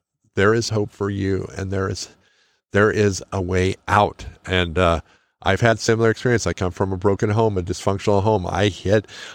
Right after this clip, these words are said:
like, walls where I couldn't get past to go deeper in relationship with my wife. No pun intended, okay?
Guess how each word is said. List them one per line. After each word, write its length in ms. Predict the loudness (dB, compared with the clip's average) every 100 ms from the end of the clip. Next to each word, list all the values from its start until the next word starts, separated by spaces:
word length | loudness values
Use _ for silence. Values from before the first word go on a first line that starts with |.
| -4
like, 260 | 0 0 0
walls 640 | 2 4 6 4 -2 -4
where 220 | 0 2
I 100 | 2
couldn't 240 | 2 -2
get 240 | 2 0 0
past 580 | 0 2 2 -2 -12 _
to 100 | -6
go 180 | 0 0
deeper 480 | 0 0 0 0 0
in 240 | 0 -2
relationship 720 | -2 2 2 0 -6 -2 -2
with 160 | -2 -4
my 180 | -6 0
wife. 640 | 2 2 0 -6 -20 -12
No 140 | -4 -2
pun 200 | 2 2
intended, 460 | 2 0 0 -2 -2
okay? 320 | 2 2